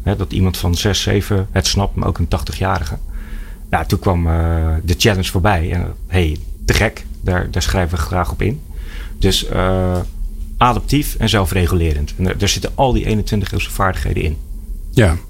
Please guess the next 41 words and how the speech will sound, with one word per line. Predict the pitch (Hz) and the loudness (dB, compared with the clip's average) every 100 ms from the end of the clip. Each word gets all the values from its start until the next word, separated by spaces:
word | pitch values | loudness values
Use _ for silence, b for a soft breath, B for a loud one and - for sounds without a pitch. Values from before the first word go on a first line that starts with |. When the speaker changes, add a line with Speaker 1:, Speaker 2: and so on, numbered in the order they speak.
| - - - - - - B B B B - | -18 -16 -14 -12 -14 -14 B B B B 4
Speaker 2:
En | 123 | 6
jij | 123 | 6
zegt, | 117 - | 6 6
hè, | 131 131 - - | 4 4 0 0
hoe | - | 2
blijf | 123 123 113 | 6 6 6
je | |
rustig | 107 120 - 101 | 6 6 4 6
onder | 98 92 | 4 4
spanning? | - 135 151 160 | 4 4 4 4
Dat | 117 113 | 4 2
is, | - | 4
eh, | 101 95 90 82 | 4 6 4 2
dat | 107 - | 0 2
is | - - | 2 2
superbelangrijk. | - 139 101 - 120 127 139 | 2 4 6 6 4 4 4
Waarom | 131 170 | 4 4
is | 185 | 4
dat | - 160 | 4 4
zo | 170 | 4
belangrijk? | 165 190 151 113 - - - - B B B B B B | 4 4 4 2 -2 -12 -14 -14 B B B B B B
Speaker 1:
Ehm, | - 127 127 127 123 123 113 - - - - - - | 0 2 4 2 2 2 -2 -6 -12 -12 -10 -8 -8
d-, | - - - | -8 -8 -2
nou, | 104 107 | 2 2
je | |
wilt | 117 127 | 2 -2
natuurlijk | - | 0
niet | 131 127 | 0 0
in | 107 | 0
je, | 104 101 | 0 2
in | 107 | 2
je | 104 | 2
emotionele | 113 113 104 113 104 90 | 2 2 2 2 2 2
brein | 98 117 | 2 2
zitten, | 95 92 131 | 2 0 -2
om | |
het | 69 | -2
zo | - | 0
maar | 87 | 0
te | - | 0
zeggen. | 98 92 131 | -2 0 -2